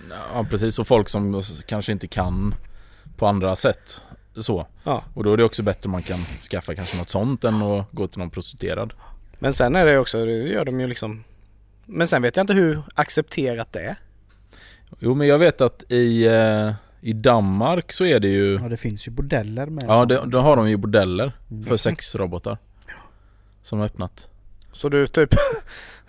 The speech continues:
Speaker 2: <laughs> du typ går in där och så bara... Står de, eller ser, är de uppradade typ på led då? Så
Speaker 1: Ja,
Speaker 2: du
Speaker 1: men jag
Speaker 3: Nej,
Speaker 1: vet
Speaker 3: du,
Speaker 1: inte.
Speaker 3: du kan ju,
Speaker 1: Det,
Speaker 3: nej, men
Speaker 1: ja,
Speaker 3: du
Speaker 1: men
Speaker 3: kan ju, ja, du kan ju egentligen i
Speaker 1: bygga
Speaker 3: stort
Speaker 1: din
Speaker 3: sett,
Speaker 1: egen.
Speaker 3: ja, du kan ju gå in där och,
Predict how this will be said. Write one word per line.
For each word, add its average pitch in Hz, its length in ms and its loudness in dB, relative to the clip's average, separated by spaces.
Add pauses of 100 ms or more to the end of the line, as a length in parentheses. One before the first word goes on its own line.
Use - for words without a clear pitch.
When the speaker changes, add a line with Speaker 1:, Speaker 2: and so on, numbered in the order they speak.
(100)
Speaker 2:
<laughs> - 960 -20
du 156 180 2
typ 160 200 2
går 160 200 2
in 127 180 0
där 151 120 6
och 135 80 4
så 147 100 2
bara... 123 320 4 (680)
Står - 280 0
de, 135 200 -2
eller 151 180 0
ser, 156 240 2
är 160 100 4
de 156 120 2
uppradade 143 560 2
typ 165 180 -2
på 151 120 2
led 123 280 -4
då? 156 160 -2
Så - 140 -4
Speaker 1:
Ja, 147 60 6
Speaker 2:
du 139 40 6
Speaker 1:
men 175 120 8
jag 180 100 8
Speaker 3:
Nej, 190 120 8
Speaker 1:
vet - 80 4
Speaker 3:
du, 220 40 2
Speaker 1:
inte. 175 200 6
Speaker 3:
du 95 60 2
kan 165 140 2
ju, 165 60 2
Speaker 1:
Det, 143 100 2
Speaker 3:
nej, 143 100 6
men 160 80 0
Speaker 1:
ja, 160 60 6
Speaker 3:
du 175 40 4
Speaker 1:
men 175 100 4
Speaker 3:
kan 180 120 2
ju, 160 160 0
ja, 180 220 2
du 175 100 -2
kan 196 180 -4
ju 190 300 -2
egentligen 156 400 0
i - 20 6
Speaker 1:
bygga 165 100 4
Speaker 3:
stort 123 140 6
Speaker 1:
din 123 120 6
Speaker 3:
sett, 123 120 6
Speaker 1:
egen. 95 180 2
Speaker 3:
ja, 160 200 4
du 160 100 -2
kan 180 140 -2
ju 165 40 -2
gå 175 100 0
in 135 240 -2
där 117 140 2
och, 117 140 -2